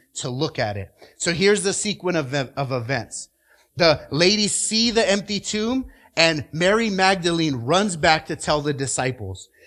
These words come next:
She goes and she only finds two of them. There's a guy named Peter, and who do you think the other one was? John. Those are the only two she found. And so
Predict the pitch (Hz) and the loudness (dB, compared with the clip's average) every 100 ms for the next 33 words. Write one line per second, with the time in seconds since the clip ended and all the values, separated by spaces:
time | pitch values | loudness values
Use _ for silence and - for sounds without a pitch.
0 | - - 165 185 226 208 202 202 180 196 | -8 -4 4 6 6 4 0 0 0 0
1 | - 175 160 - - 214 175 127 98 - | 2 0 0 -4 -4 0 2 0 -6 -10
2 | _ _ - 147 160 170 170 175 170 - | _ _ -6 -2 4 6 6 4 2 0
3 | - 214 202 208 214 147 143 147 185 180 | -2 0 2 2 2 -2 -4 -4 -4 -4
4 | 180 175 156 160 156 139 131 117 107 - | -4 -4 -2 0 0 -2 -2 -4 -4 -6
5 | - _ _ _ _ _ _ _ _ _ | -16 _ _ _ _ _ _ _ _ _
6 | _ _ _ _ - 135 123 170 156 120 | _ _ _ _ -10 -4 2 4 4 2
7 | 98 _ _ _ - 170 151 180 240 247 | -6 _ _ _ -6 -2 4 6 6 4
8 | 254 233 - 220 - 180 135 104 - _ | 2 -2 0 -2 0 0 0 -4 -12 _
9 | - - 190 226 202 | -18 0 0 4 4